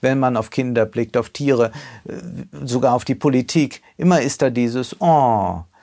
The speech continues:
Und genau dieses „Oh“, das möchte dieser Film Guardians of the Galaxy Teil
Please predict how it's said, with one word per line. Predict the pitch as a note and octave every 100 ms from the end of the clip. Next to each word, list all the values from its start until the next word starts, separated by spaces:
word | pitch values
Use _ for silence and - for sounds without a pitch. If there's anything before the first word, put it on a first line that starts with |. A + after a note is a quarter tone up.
| _ -
Und | D3+ D3+ - _ _
genau | D3 D#3+
dieses | E3 D3+ C#3+ - -
„Oh“, | E3+ E3 B2 G2 E2+ - _
das | C#3+ E3 D#3
möchte | C#3+ - D3 C3+ - - _
dieser | C3+ A#2+ G#2+
Film | G2 C3 B2+ A2
Guardians | A2+ A#2+ A2 G#2 G2 - - A2+
of | G#2
the | G#2+
Galaxy | A2+ A2 G#2+ - G2+ F#2+
Teil | - F#2+ F2+